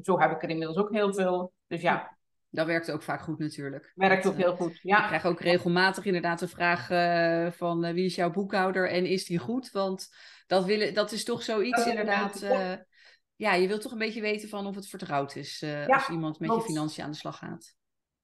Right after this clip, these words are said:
Speaker 1: Ja.
Speaker 2: Ja, leuk. Hey, op, eh, drieëntwintig november ga jij, eh, een, eh, gratis masterclass geven aan de deelnemers van de Eindsprint Challenge. Eh, nog even kort voor de luisteraars. De Eindsprint Challenge, daar gaan we vijf dagen lang,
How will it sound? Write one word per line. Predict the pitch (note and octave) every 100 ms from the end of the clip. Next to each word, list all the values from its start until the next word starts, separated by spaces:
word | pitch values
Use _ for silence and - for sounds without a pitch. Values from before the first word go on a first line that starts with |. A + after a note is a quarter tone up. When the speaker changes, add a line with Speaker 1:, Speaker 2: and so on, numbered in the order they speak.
| _
Speaker 1:
Ja. | - B3+ - - - _ _ _ _ -
Speaker 2:
Ja, | G3 F#3 -
leuk. | F#3 F3 E3 - - - - - _ _
Hey, | C4+ C4
op, | C4 -
eh, | B3 B3 B3 A#3+ A#3 A#3
drieëntwintig | A3 B3 D4+ C#4+ A#3+ A#3+ G3+ F#3+ E3 - -
november | E3+ F#3 F3+ G#3+ A3 E3+ D3+ D3+
ga | F#3 E3+
jij, | E3 D3+ D3 C3
eh, | D3 C#3+ C#3 C3+ C#3 C#3 -
een, | D3+ C#3+
eh, | F3 D3+
gratis | - D#4 E4 C#3+
masterclass | D#3+ B3+ - - C4 -
geven | A#3 A3+ D#3
aan |
de | E3+ D#3
deelnemers | G3+ G3+ E3 D3+ D3+
van | C#3+
de | -
Eindsprint | - A3+ A3 - A#3+ A#3
Challenge. | A3+ A3+ C#4+ G#4 - - - - - _ -
Eh, | E3 D#3+ D#3 D3+ D3+ D3+
nog | F3 E3+
even | - A#3 F#3+
kort | F#3 F3
voor | E3
de |
luisteraars. | E3 D#3 E3 E3+ D3+
De | -
Eindsprint | - C4 - F3+ E3+
Challenge, | E3+ D3+ D3+
daar | E3+
gaan | F3 D#3
we | D3 -
vijf | - D3+ C3
dagen | F3+ D#3 D#3+
lang, | D3+ C#3+ C#3 C3+